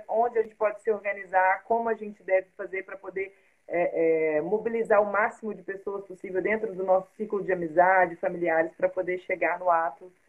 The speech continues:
em peso e a gente lotar as ruas como a gente fez nos atos de maio, junho, julho e agosto.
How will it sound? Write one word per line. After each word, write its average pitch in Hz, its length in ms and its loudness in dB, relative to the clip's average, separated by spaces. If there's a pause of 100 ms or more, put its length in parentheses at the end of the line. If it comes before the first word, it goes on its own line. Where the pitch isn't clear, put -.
(240)
em 196 140 -12
peso 185 560 0
e 185 140 2
a 175 80 6
gente 180 320 -8
lotar 185 400 2
as 175 120 0
ruas 180 240 -2
como 180 200 -6
a 175 40 -8
gente 175 200 -10
fez 175 180 -2
nos 175 180 -2
atos 160 420 -2
de 160 100 -10
maio, 165 560 0
junho, 180 360 -14 (100)
julho 190 300 -8
e 180 60 -2
agosto. - 300 -10